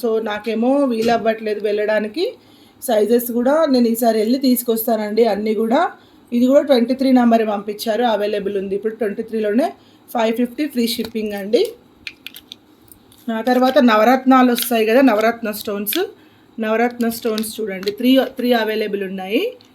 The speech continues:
ఆ, చాలా బాగుంటుంది, మీకు అందరికీ తెలుసు నవరత్న రింగ్ అనేది. ఇవి only త్రీ మాత్రమే అవైలబుల్ ఉన్నాయి. ఇవి కూడా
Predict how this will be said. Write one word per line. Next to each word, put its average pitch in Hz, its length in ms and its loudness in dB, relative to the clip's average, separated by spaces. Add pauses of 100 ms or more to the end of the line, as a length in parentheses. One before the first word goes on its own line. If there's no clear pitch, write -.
(380)
ఆ, 208 400 -4 (480)
చాలా 285 360 2
బాగుంటుంది, 233 520 0
మీకు 226 200 -2
అందరికీ 226 340 -4
తెలుసు 220 360 -6
నవరత్న 208 540 -4
రింగ్ 202 240 -4
అనేది. 190 480 -4 (500)
ఇవి 233 180 0
only 240 360 4
త్రీ 247 200 2
మాత్రమే 262 460 4
అవైలబుల్ 233 500 2
ఉన్నాయి. 240 380 2
ఇవి 233 180 -2
కూడా 262 220 4